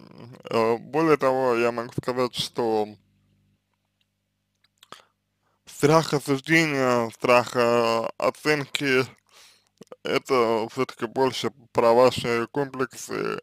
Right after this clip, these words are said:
про некоторые стереотипические элементы мышления и так далее. Что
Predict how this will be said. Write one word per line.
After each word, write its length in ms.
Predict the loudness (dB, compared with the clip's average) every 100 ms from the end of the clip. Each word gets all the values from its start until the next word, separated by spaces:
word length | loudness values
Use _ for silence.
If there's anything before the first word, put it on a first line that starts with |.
| _ -20 _ _ _
про 320 | -4 0 2 0
некоторые 800 | -2 -4 -8 -4 -2 0 0 -2
стереотипические 1400 | -2 2 4 2 -6 -10 -8 -12 -12 -12 -10 -6 -6 -8 -14 _ _ -10
элементы 480 | -6 -2 -2 -2 -6
мышления 800 | -8 -6 -4 -4 -4 -4 -4 -6 _ _ _ -16
и 60 | -6
так 260 | -4 -2
далее. 320 | 0 -2 -4 -14 _ _ _ _ -12
Что 380 | -6 -2 -2